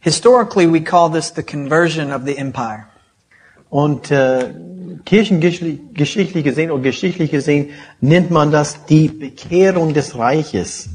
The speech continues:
Speaker 1: Now let's look at a few results of this conversion
Speaker 2: Und,
Speaker 1: of the
Speaker 2: äh,
Speaker 1: empire.
Speaker 2: ja, was, was heißt das? Was waren die, was, äh, gewisse Ergebnisse dieser Bekehrung des Reiches?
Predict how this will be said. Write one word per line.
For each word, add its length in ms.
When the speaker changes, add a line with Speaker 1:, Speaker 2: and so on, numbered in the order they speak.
Speaker 1:
Now 80
let's 160
look 160
at 80
a 40
few 220
results 540
of 140
this 180
conversion 680
Speaker 2:
Und, 140
Speaker 1:
of 120
the 80
Speaker 2:
äh, 40
Speaker 1:
empire. 380
Speaker 2:
ja, 360
was, 380
was 240
heißt 240
das? 160
Was 240
waren 160
die, 220
was, 240
äh, 560
gewisse 480
Ergebnisse 1080
dieser 440
Bekehrung 600
des 180
Reiches? 560